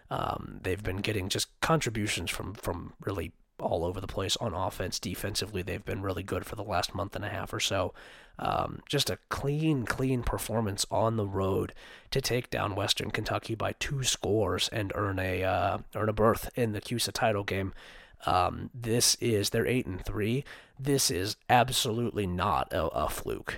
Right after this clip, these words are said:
This is not New Mexico State getting lucky. This is not them just getting a couple bounces going in their way, uh, you know, winning a bunch of close games and then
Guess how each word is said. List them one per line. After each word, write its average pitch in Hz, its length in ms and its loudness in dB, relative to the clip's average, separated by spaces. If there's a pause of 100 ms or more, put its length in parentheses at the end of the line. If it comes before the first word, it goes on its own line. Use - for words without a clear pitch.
(120)
This 127 260 4
is 113 140 0
not 117 260 8
New 117 100 4
Mexico 104 420 0
State - 340 0
getting 98 280 0
lucky. 104 460 0 (340)
This 110 220 2
is 98 120 -4
not 113 300 0
them 101 220 2
just 95 180 -4
getting 98 200 0
a 98 60 -4
couple 101 220 -2
bounces 101 380 2
going 101 280 4
in 101 80 2
their 98 160 0
way, 92 440 0 (460)
uh, 87 300 4
you 85 100 -2
know, 87 80 0
winning 95 280 -2
a 98 40 -6
bunch 104 220 0
of - 60 -8
close 107 280 0
games 98 380 0
and 92 100 -2
then 85 240 -2